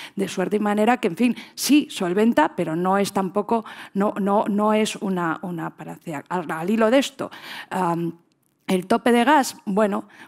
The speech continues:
pues, pues, em, a ver, está mal que yo lo diga, yo soy del P V P C. ¿Eh? Yo soy del P V P C y ya he perdido completamente la referencia de precio. No sé,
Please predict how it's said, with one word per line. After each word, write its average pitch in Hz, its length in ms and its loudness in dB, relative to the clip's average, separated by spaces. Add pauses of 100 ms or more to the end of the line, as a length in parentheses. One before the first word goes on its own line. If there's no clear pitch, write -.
pues, 190 300 -6
pues, - 440 -8 (300)
em, 214 640 0 (600)
a 196 160 0
ver, 233 280 2 (160)
está 233 220 -2
mal 233 200 4
que 226 140 0
yo 233 80 2
lo 233 100 4
diga, 254 200 4
yo 240 180 4
soy 262 180 4
del 208 160 6
P 196 140 2
V 180 160 2
P 143 140 -10
C. - 240 -20 (520)
¿Eh? 214 140 -2 (180)
Yo 180 220 0
soy 247 140 2
del 240 120 2
P 277 140 4
V 294 140 4
P 320 120 2
C 392 200 2 (100)
y 240 100 2
ya 269 120 6
he 269 40 0
perdido 254 360 2
completamente 226 640 -2
la 185 100 2
referencia 185 560 -4
de 170 80 -6
precio. - 500 -6
No 233 260 4
sé, 233 300 -2